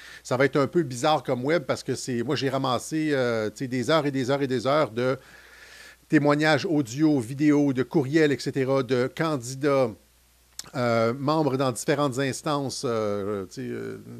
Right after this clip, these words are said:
du Parti conservateur, et cetera. Et là, je vous fais comme une espèce de, de, de petit résumé. Euh, mais sachez que c'est absolument pas exhaustif et qu'il y a, comme ça concerne peut-être au total, genre, euh, six, sept, euh, circonscriptions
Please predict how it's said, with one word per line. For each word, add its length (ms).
du 180
Parti 220
conservateur, 420
et 60
cetera. 380
Et 100
là, 100
je 120
vous 60
fais 100
comme 140
une 40
espèce 220
de, 160
de, 320
de 220
petit 440
résumé. 560
Euh, 720
mais 160
sachez 320
que 60
c'est 240
absolument 480
pas 100
exhaustif 500
et 80
qu'il 200
y 20
a, 100
comme 200
ça 100
concerne 400
peut-être 300
au 40
total, 360
genre, 320
euh, 400
six, 200
sept, 440
euh, 120
circonscriptions 800